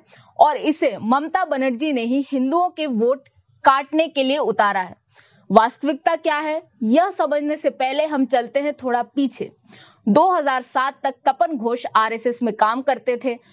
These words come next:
बत्तीस वर्षों तक उन्होंने आरएसएस को अपनी सेवा दी और प्रचारक बने, लेकिन उन्होंने आरएसएस छोड़ दिया, यह कहकर कि वहां पर साहस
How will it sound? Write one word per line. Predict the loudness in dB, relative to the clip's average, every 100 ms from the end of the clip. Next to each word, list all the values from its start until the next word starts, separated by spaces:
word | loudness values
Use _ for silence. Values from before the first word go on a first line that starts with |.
| _ _
बत्तीस | 2 2 4 -2 -2
वर्षों | -2 -2 -2
तक | -2 -2 0
उन्होंने | -2 0 -2
आरएसएस | 0 0 0 -2 -6 -2
को | 0
अपनी | 0 -4 -4
सेवा | 0 0 2 0
दी | -2
और | -2 -4
प्रचारक | -4 -4 0 0 0 0
बने, | -2 -4 -6 -12 -20 _ 2
लेकिन | 2 2 0 -2
उन्होंने | -2 -2 -2
आरएसएस | 0 0 -2 -4 -6 -6 -6
छोड़ | 0 0 0
दिया, | -2 -2 -4 -10 _ _
यह | 2 4 4
कहकर | 0 -2 0 -4
कि | -2 -2
वहां | 0 0 0
पर | -2 -6
साहस | -6 -2 0 0 -2 -4